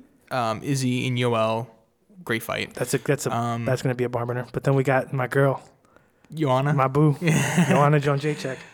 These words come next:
Speaker 1: And, uh, what, uh, what, Wai-, Wiley? Wiley?
Speaker 2: Yeah, she, um,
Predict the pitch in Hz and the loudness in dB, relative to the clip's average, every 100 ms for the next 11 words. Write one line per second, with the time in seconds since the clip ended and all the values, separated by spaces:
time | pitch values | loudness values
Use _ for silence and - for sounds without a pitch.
0 | _ _ - 135 135 135 135 131 127 120 | _ _ -10 -4 -2 0 0 0 0 0
1 | - 139 233 98 113 117 - 135 208 277 | -2 -2 0 -2 -2 -6 -4 -4 -2 0
2 | 302 - - 170 262 285 277 180 175 - | -2 -2 -2 -2 -4 -8 -6 -6 -6 -4
3 | 175 170 170 170 165 160 | -2 0 2 2 2 0